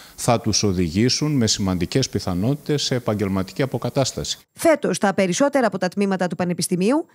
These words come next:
Speaker 2: σημειώθηκε πολύ μεγάλη αύξηση στις βάσεις αγωγής, γεγονός που δείχνει ότι πέντε χρόνια μετά τη μετατροπή του σε αε, το πρώην τεϊ Κρήτης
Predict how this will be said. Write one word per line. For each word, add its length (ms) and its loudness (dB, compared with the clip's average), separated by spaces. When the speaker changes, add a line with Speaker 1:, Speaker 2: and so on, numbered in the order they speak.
Speaker 2:
σημειώθηκε 540 2
πολύ 240 2
μεγάλη 400 2
αύξηση 440 -2
στις 200 -2
βάσεις 320 0
αγωγής, 480 0
γεγονός 400 0
που 100 0
δείχνει 320 0
ότι 180 0
πέντε 340 2
χρόνια 360 2
μετά 240 2
τη 100 -2
μετατροπή 520 0
του 140 -4
σε 160 -2
αε, 220 2
το 120 2
πρώην 400 2
τεϊ 220 0
Κρήτης 460 0